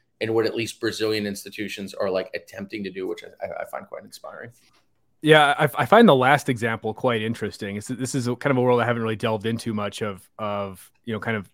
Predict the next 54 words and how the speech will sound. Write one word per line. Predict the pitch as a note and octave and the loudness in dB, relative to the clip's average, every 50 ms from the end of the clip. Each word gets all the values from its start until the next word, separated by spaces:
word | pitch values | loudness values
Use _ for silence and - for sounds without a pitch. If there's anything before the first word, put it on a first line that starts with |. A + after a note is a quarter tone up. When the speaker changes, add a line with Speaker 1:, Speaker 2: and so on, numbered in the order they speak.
| - | -6
Speaker 2:
domain | A2+ C3 C3 B2 B2 B2 B2 A#2+ | 0 2 4 6 6 6 6 4
name | A#2+ A#2+ A#2+ A#2 | 4 2 2 0
squatting, | A2+ - - - B2 A#2 A2+ A2+ A#2 A2+ A2+ A2+ G#2+ - - | 0 -4 -4 0 2 4 4 4 2 0 0 -2 -4 -6 -8
essentially. | A2+ - B2+ A#2 A#2 - B2+ A#2 A#2 A2+ | -4 -2 -2 -2 -2 -2 -2 0 0 0
Like, | A2+ A2 A2+ | 0 -2 2
all | C3 C#3+ D3+ D3+ | 6 8 8 8
of | C#3+ C#3+ | 8 8
us | C#3 B2+ - | 6 4 4
that, | - C#3 C3 - - | 2 2 2 0 0
that | B2+ C3 | 0 2
were, | B2 A#2+ A#2+ B2 - | 2 2 0 0 0
you | B2+ | 0
know, | B2+ B2 | 0 0
we | B2 | 0
were | A#2 | -2
too | - - D3+ | 0 2 2
young | C3 B2 B2+ B2+ B2+ A#2+ | 4 4 4 4 2 2
to, | A#2+ A#2+ A#2 | 0 -2 -2
to | - B2 A#2 A2 G#2+ G#2+ - _ _ - - | 0 2 2 2 2 -2 -6 _ _ -10 -2
capture, | - C#3 B2+ - - C#3 C3 A#2 F#2+ A2+ - _ _ _ _ _ _ | 0 0 0 0 0 0 0 -2 -2 -8 -14 _ _ _ _ _ _
you | C3 A#2+ | -4 -4
know, | A2+ | 0
get | A2 C3+ C3+ | 2 2 2
in | C3 B2+ | 4 2
on | A#2+ A#2 | 2 0
the, | A#2 A2+ | -2 -2
the | G2+ A2 A2 G#2 G2 _ G#2+ | -4 -4 -6 -6 -6 _ -4
domain | A2+ B2 B2+ B2+ B2 A#2+ B2+ - A#2 G#2 - | -2 0 0 0 0 -2 -4 -6 -8 -10 -6
name, | A#2 A#2+ A#2 A#2 A2+ G#2+ | -2 -2 0 -2 -2 -2
the, | A#2 A#2+ C#3 A2 | -2 -2 0 0
you | A#2+ B2+ | -2 -2
know, | A#2 A#2 | -2 -2
the | A2+ A#2 | -2 0
dot | A2+ C3 C3 - | 2 0 0 0
com | - B2+ B2 A#2 A#2+ | 0 0 0 0 0
domain | A2+ A#2 A#2 A#2 A#2+ A#2 | 0 0 0 0 -2 -2
name | A#2 A2 G#2+ G#2 G2+ - _ - | -2 -2 -4 -4 -6 -8 _ -8
rush, | A2 A2 A2 G#2+ A2 - - - - _ _ _ _ _ _ _ _ _ - | -6 -4 -4 -4 -6 -8 -12 -14 -16 _ _ _ _ _ _ _ _ _ -6
uh, | A#2 A#2 A2+ A2+ A2 | -4 -2 -2 -2 -2
back | G2+ B2+ B2 A2+ | -2 -2 -2 -2
in | A#2+ | -2
the | A#2 | -2
early | A#2+ A#2+ A#2 | -2 -2 -2
two | - - A#2 G#2+ | -2 -4 -4 -2
thousands. | - A2+ A2 A2+ A2+ - A#2+ A2+ G#2 G#2+ G#2 - | -2 -2 -2 -2 -2 -4 -4 -6 -6 -6 -6 -8
You | A#2 A2 | -8 -8
know, | G#2+ G#2 G2+ G2 _ _ | -6 -8 -8 -12 _ _
people | - A#2+ A2 A2+ | -6 -4 -4 -2
are | A2 | -2
going | A2 A#2 A2 G#2+ G#2 | -2 -4 -4 -4 -6
out | G#2+ | -6
and | G2+ G#2+ G2 | -8 -6 -4
buying | G#2+ G#2+ G#2+ A2 A2 | -4 -4 -4 -4 -4
up, | G#2+ G#2+ G#2 | -4 -6 -6